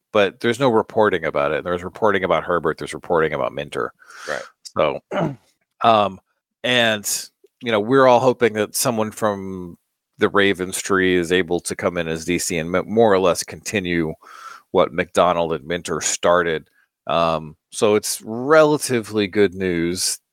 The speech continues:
Speaker 1: that, um, Jeff Hafley took the Packers D C job 'cause Zach Orr was up for that. But the problem is with Mike, Mike McDonald taking the Seattle job, there are now two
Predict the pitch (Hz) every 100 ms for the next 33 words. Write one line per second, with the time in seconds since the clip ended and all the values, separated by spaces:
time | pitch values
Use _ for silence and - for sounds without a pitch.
0 | _ - 95 90 87 82 80 _ _ -
1 | 92 82 67 64 - _ _ _ _ -
2 | 104 - 104 107 101 90 - 92 - -
3 | 90 90 95 80 - 82 82 78 71 64
4 | 65 - - 80 - - - - - _
5 | - 92 85 87 85 82 78 - - 85
6 | 131 131 - 104 110 95 - 135 127 104
7 | 92 87 90 85 98 101 113 101 110 113
8 | - 101 101 95 101 - 71 - 104 117
9 | 139 117 92 98 87 82 _ - - _
10 | - 107 107 107 107 101 - - 165 143
11 | 120 98